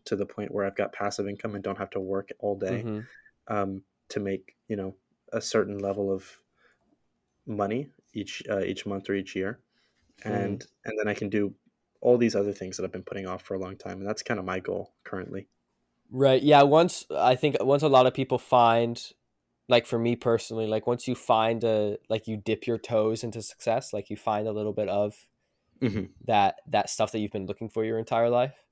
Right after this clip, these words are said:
Speaker 1: Right.
Speaker 2: then you, like, go haywire. You know what I
Speaker 1: Yeah.
Speaker 2: mean? You're like, "Oh, dude, I'm gonna, I'm gonna move to Florida, and I'm gonna go on, I'm gonna go on the Keys, and I'm just gonna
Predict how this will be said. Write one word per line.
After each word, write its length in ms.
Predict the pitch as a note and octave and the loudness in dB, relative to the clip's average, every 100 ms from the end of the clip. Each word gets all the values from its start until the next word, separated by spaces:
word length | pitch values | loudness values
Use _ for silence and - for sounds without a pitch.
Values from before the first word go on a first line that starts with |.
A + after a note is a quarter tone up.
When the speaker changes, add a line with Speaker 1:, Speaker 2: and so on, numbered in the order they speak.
| _ _ - | _ _ -2
Speaker 1:
Right. 280 | G2+ F#2+ - _ _ | -2 -2 -8 _ _
Speaker 2:
then 160 | A#2 A2 | -4 -2
you, 100 | A2 | 2
like, 240 | G#2+ G2 | 0 2
go 140 | G#2 | -2
haywire. 580 | F#2 F#2 F2+ D2+ B1+ - - - | 0 -2 -4 -6 -8 -12 -18 -14
You 80 | G#2+ | -8
know 60 | |
what 40 | G2+ | -2
I 20 | |
Speaker 1:
Yeah. 80 | G2 | 0
Speaker 2:
mean? 180 | G2+ A#2+ - _ _ _ | 0 -2 -14 _ _ _
You're 120 | A2 A2 | -2 0
like, 220 | G2 - - | 0 -2 -10
"Oh, 180 | F#2+ F#2 - | -12 -10 -8
dude, 340 | G#2+ G#2 G2 - | -4 -2 -4 -6
I'm 160 | G2 | -8
gonna, 320 | F#2+ F#2+ F2+ - | -6 -6 -8 -8
I'm 140 | G2 G2 | -8 -6
gonna 180 | G2 F#2 | -6 -6
move 340 | F#2+ G2+ F#2+ | -4 -4 -6
to 80 | - | -12
Florida, 680 | - - G2 G2+ G#2+ A2+ B2 _ - _ _ | -16 -8 -4 0 0 0 -2 _ -20 _ _
and 80 | G#2 | -6
I'm 80 | G2+ | -4
gonna 160 | F#2+ F#2 | -4 -4
go 200 | G2+ F#2+ | -2 -2
on, 220 | F#2+ F2 - | -4 -8 -10
I'm 160 | G2 G2 | -8 -6
gonna 160 | F#2+ | -6
go 160 | F2 F#2+ | -4 -2
on 140 | F#2 | -2
the 80 | F#2 | -6
Keys, 600 | - - G#2+ A2 A#2 A#2 | -10 -4 -2 0 -2 -2
and 100 | G2 | -4
I'm 100 | F#2 | -4
just 200 | G2 - | -6 -6
gonna 300 | G#2 F#2+ F2+ | -4 -4 -6